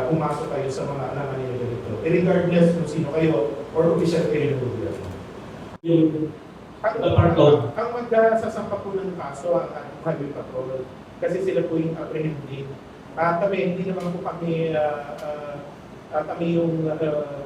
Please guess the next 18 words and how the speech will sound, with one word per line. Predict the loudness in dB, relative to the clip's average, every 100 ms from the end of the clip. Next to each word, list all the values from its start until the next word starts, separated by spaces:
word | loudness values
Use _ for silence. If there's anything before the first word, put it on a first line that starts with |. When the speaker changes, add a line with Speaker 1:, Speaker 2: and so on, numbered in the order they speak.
| -12 -14 -6
Speaker 1:
tumutulong | 0 2 4 2 2
sa | -2 -6
kanila | -4 -2 -2 -2 -6 -12 -18 -18 -8
para | -4 -2 -2 -2 -2 -4
pag, | -6 -4
ah, | -2 0 0 -2 -6 -10 -16 -6
gawa | -2 0 0
ng | -2 -4
mas | -4 -6 -4
malalim | 0 2 2 0
na | -2
pag-case | -6 -8 -10 -10 -12 -8
build | -6
up | -6 -6 -10
dito | -12 -12
sa | -12
taong | -8 -8 -8 -12
ito | -10 -10